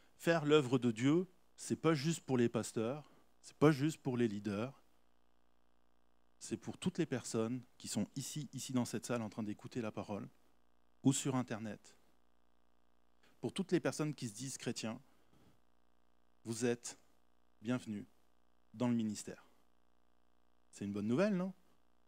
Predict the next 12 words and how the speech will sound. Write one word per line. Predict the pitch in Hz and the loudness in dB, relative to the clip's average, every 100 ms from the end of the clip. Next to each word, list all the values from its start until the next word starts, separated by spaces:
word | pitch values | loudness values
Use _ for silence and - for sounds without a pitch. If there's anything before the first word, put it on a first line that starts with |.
| - - - - - - | -20 -20 -20 -20 -20 -10
Je | - | -4
la | 117 | -2
sens | 131 123 | -2 -2
pas | 127 | -2
là, | 104 | -2
la | 98 | -6
bonne | 101 98 | -10 -10
nouvelle. | 101 92 92 | -12 -12 -8
Vous | |
êtes | 123 | -6
pas | 160 | -6
contents ? | 170 156 170 | -6 -6 -6